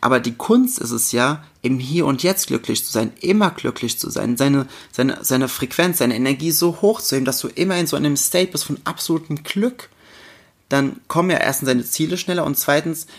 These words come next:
weißt du auch, okay, das Ziel kommt, dann bist du, dann bist du genauso glücklich wie jetzt,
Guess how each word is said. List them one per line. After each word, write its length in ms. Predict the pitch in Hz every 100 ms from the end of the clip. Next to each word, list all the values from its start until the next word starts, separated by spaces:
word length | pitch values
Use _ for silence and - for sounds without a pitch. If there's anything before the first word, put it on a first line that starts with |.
| -
weißt 420 | 113 - 220 -
du 100 | -
auch, 140 | 127 139
okay, 220 | 139 185
das 220 | 139 -
Ziel 200 | - 143
kommt, 460 | 131 - 185 254 -
dann 140 | 160 151
bist 240 | 175 -
du, 220 | 170 156 - _ -
dann 160 | - 135
bist 160 | 165 -
du 140 | - - -
genauso 360 | 160 202 226
glücklich 400 | 208 190 185 -
wie 140 | 147 147
jetzt, 380 | 190 226 -